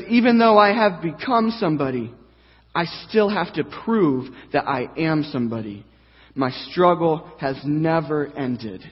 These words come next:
and I guess it never will." No matter what,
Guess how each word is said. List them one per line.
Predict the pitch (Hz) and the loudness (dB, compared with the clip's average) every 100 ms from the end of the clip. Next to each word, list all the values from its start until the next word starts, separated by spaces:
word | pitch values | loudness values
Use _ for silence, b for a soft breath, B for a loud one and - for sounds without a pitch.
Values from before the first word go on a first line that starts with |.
| - | -10
and | 131 | -8
I | 113 | -8
guess | 113 135 135 151 | -6 -6 -6 -8
it | - | -8
never | 123 123 123 127 | -6 -6 -6 -10
will." | 120 117 107 120 _ _ _ _ _ _ _ _ _ _ _ _ _ _ _ _ _ _ _ _ _ _ _ _ _ _ _ _ _ _ _ | -14 -14 -16 -18 _ _ _ _ _ _ _ _ _ _ _ _ _ _ _ _ _ _ _ _ _ _ _ _ _ _ _ _ _ _ _
No | 143 | -4
matter | 143 151 147 | -2 0 0
what, | 143 156 123 - | 0 -2 -2 -8